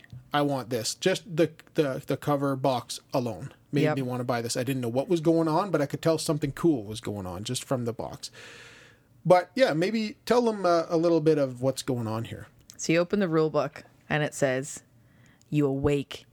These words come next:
Speaker 2: in the dark, your body cold, your mind blank. You have nothing but your fear, your candle,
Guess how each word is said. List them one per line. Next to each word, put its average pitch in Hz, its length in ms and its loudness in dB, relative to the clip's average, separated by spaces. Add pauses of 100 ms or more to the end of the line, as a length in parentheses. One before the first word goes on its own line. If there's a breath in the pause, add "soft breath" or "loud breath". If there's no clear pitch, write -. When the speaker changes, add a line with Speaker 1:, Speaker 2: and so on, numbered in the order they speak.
Speaker 2:
in 147 100 0
the 127 100 -2
dark, 113 480 -6 (800)
your 147 120 2
body 139 340 0
cold, 143 520 0 (640)
your 147 160 2
mind 143 500 0 (140)
blank. 131 520 -2 (680)
You 147 140 0
have 139 260 0
nothing 170 460 0
but 165 160 0
your 139 120 -2
fear, 135 640 -2 (400)
your 131 180 0
candle, 127 600 -2